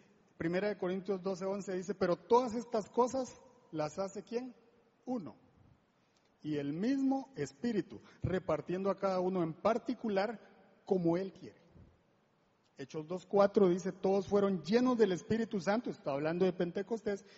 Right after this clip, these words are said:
"y comenzaron a hablar en diferentes lenguas, según el Espíritu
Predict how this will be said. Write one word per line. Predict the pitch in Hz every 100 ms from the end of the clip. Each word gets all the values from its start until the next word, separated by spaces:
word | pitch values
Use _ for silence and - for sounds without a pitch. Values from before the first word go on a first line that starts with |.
| - -
"y | 196
comenzaron | 208 190 180 196 226
a | 233
hablar | 190 202
en | 226
diferentes | 202 180 156 160 185 185
lenguas, | 196 208 147 - - _
según | - - - 170 160 220 247 247 - -
el | 160
Espíritu | 147 - - 233 247 - 254